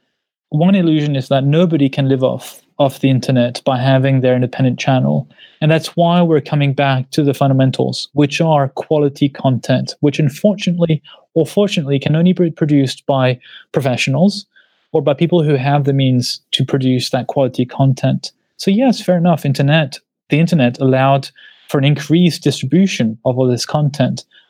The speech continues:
But if you look at something like Netflix, which you also mentioned, I actually, I'm not a subscriber of Netflix for one simple reason. It does not have the quality content that I would have sought in a D V D store back then. I used to rent D V Ds at my local,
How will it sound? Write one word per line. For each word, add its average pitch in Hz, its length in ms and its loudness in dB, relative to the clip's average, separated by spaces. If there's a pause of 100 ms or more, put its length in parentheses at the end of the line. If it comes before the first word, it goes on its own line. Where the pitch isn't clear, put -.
(140)
But 180 240 0 (480)
if 170 100 -2
you 226 80 2
look 254 140 0
at 208 100 0
something 165 360 0
like 143 180 2
Netflix, 147 640 -2
which 151 160 0
you 170 60 4
also 165 220 0
mentioned, 127 580 -2 (200)
I 190 140 2
actually, 170 320 0
I'm 156 220 2
not 156 160 4
a 143 40 0
subscriber 139 380 -2
of 127 80 0
Netflix 131 520 -2
for 147 120 2
one 160 220 2
simple 156 260 0
reason. 135 540 0
It 156 100 2
does 160 200 2
not 208 340 2
have 196 380 0
the 143 80 0
quality 147 360 0
content 180 600 -2 (420)
that 185 160 2
I 196 80 4
would 170 180 0
have 147 300 -2
sought - 560 -4 (360)
in 156 80 2
a 151 80 4
D 151 180 2
V 170 120 2
D 151 220 0
store 127 500 0
back 135 240 0
then. 135 340 -4 (120)
I 165 100 2
used 240 240 0
to 175 80 -2
rent 156 260 0
D 175 80 2
V 156 140 0
Ds 170 380 0
at 139 160 0
my 143 120 2
local, 143 540 0